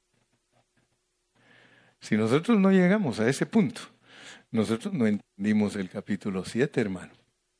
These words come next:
En el capítulo siete, el apóstol nos puso dos maridos y tres leyes. Dos maridos y tres leyes. Dos maridos y tres leyes.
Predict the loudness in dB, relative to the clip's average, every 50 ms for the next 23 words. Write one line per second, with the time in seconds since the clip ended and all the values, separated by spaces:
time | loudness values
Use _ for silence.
0 | _ _ _ _ _ _ _ _ _ _ _ _ _ _ _ _ _ _ _ _
1 | _ _ _ _ _ _ _ _ _ _ _ _ _ _ -20 _ _ _ _ _
2 | 0 2 2 2 2 2 0 -2 -2 -2 -2 0 2 2 4 2 2 4 4 2
3 | 2 4 2 2 2 2 2 0 0 2 2 2 2 2 2 2 2 2 2 2
4 | 2 2 0 -2 -2 0 2 2 2 4 2 2 4 4 4 4 4 4 2 2
5 | 2 2 4 4 4 4 2 0 -4 -6 -10 -12 -16 _ _ -20 -20 -20 -20 -20
6 | -20 -20 -12 _ 0 0 0 2 2 2 2 2 2 4 4 4 4 4 2 0
7 | -2 -6 -10 -12 -14 -18 -20 _ _ _ _ _ _ _ _ _ _ _ _ -8
8 | -4 -4 -4 -2 0 2 2 4 4 4 6 6 6 6 4 4 0 -4 -10 -14
9 | -20 -20 -20 -20 _ _ 2 2 2 2 2 2 2 2 2 2 4 4 4 4
10 | 2 0 -2 -2 -4 -10 -10 -12 -14 -16 -18 -20 _ _ _ _ _ _ _ _
11 | _ _ _ _ _ _ 0 2 2 2 2 2 2 2 4 4 4 2 2 2
12 | -2 -2 -6 -14 -16 _ -20 -20 -20 -20 -16 -4 0 2 2 2 2 2 2 2
13 | 2 2 2 2 2 2 2 0 -2 -2 -4 -10 -12 -14